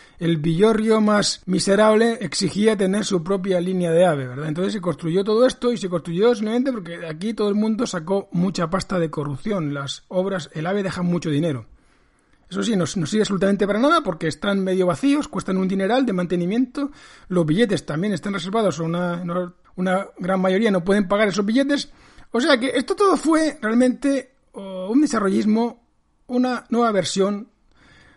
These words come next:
del siglo veintiuno de desarrollismo paleto, ¿no? Llevada a cabo, como no, con un partido neofranquista como es el P P y también el pesoe, que el pesoe por el lado de la Falange y el P P por el lado del Opus Dei, ¿no? Son ambos criaturas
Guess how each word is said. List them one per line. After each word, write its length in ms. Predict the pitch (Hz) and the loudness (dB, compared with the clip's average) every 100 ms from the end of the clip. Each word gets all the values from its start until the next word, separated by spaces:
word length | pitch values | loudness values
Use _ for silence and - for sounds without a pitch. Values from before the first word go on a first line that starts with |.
| - | -6
del 180 | 180 170 | -2 0
siglo 200 | 226 214 | 4 4
veintiuno 380 | 208 156 208 220 | 4 2 0 2
de 80 | 180 | 0
desarrollismo 680 | 147 170 160 180 196 180 | -2 -2 0 2 2 0
paleto, 460 | - 147 165 135 117 | 0 4 4 2 -8
¿no? 100 | 143 | -10
Llevada 300 | 147 156 196 | -6 -2 -2
a 60 | 196 | 2
cabo, 260 | 208 214 | 2 2
como 240 | 190 175 226 | 2 0 2
no, 180 | 233 | 0
con 140 | 165 151 | -2 -4
un 200 | 185 190 | -4 -4
partido 300 | 185 254 202 | -4 0 0
neofranquista 640 | 165 156 151 254 185 185 | 0 -4 -4 -4 -4 -6
como 200 | 151 156 | -4 -4
es 40 | 170 | -4
el 80 | |
P 140 | 190 208 | -2 -2
P 280 | 226 262 - _ - | 0 -2 -6 _ -6
y 80 | |
también 200 | 208 262 | 2 4
el 80 | 226 | 4
pesoe, 300 | 180 170 254 | 2 2 2
que 60 | 175 | 0
el 80 | 156 | -2
pesoe 460 | 151 190 240 247 _ _ _ _ _ | -2 0 0 0 _ _ _ _ _
por 160 | 180 165 | -6 -2
el 80 | 175 | 2
lado 160 | 208 | 2
de 60 | 214 | 2
la 80 | 220 | 2
Falange 500 | 226 220 - 226 - | 0 0 0 -4 -6
y 60 | 190 | -10
el 80 | 160 | -8
P 100 | 160 | -4
P 100 | 185 | -2
por 140 | 175 | -2
el 100 | 147 | 0
lado 380 | 160 165 175 180 - - - - | 0 2 2 -2 -10 -20 -20 -10
del 180 | 165 165 | 0 2
Opus 260 | 165 147 135 | 4 4 2
Dei, 180 | 120 | -2
¿no? 120 | 143 175 | -4 -4
Son 220 | 180 185 | -2 0
ambos 300 | 196 196 196 | 0 0 0
criaturas 760 | 214 196 185 226 233 269 - | 2 4 4 4 4 0 -6